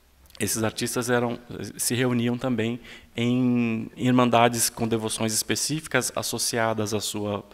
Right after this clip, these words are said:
profissão, né? E às vezes em bandeiras. Bandeiras era o conjunto desses,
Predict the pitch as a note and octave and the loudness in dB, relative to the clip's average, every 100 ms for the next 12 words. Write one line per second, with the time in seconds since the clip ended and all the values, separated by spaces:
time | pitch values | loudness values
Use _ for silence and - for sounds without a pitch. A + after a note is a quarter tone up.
0 | - - - A#2+ - - D3+ G3 - C#3 | -20 -8 -2 -2 0 2 2 2 -4 -4
1 | F#3 - - - E3+ C#3 C3+ D3+ D#3 - | -4 -8 -2 6 6 6 4 4 2 2
2 | C#3 D3+ D#3+ B2+ G#2 G2+ G2 - D#3 D#3 | 2 4 4 6 6 4 2 4 4 6
3 | F3+ F#3 D#3 B2+ A2+ A#2 - B2+ A#2+ E3+ | 6 4 4 2 0 -4 0 0 0 -2
4 | F3 C#3+ A#2 A#2 - A2 | -4 -8 -2 0 0 -4